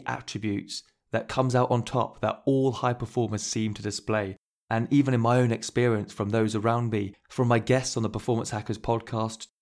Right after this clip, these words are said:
to those successful entrepreneurs and professionals that I coach on a day-to-day basis,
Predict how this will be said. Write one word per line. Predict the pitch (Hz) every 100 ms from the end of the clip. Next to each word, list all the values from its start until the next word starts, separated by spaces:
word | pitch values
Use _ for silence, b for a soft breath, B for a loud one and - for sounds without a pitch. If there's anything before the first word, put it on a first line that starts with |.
| -
to | - 120
those | 113 127 120 110
successful | - - 123 - 123 - 117 107 -
entrepreneurs | 127 113 107 107 113 113 104
and | 107 104 - -
professionals | 110 113 - 110 104
that | 101
I | 104 101
coach | - 117 110
on | 107
a |
day-to-day | 101 107 104 - 104
basis, | 104 107 104 104 98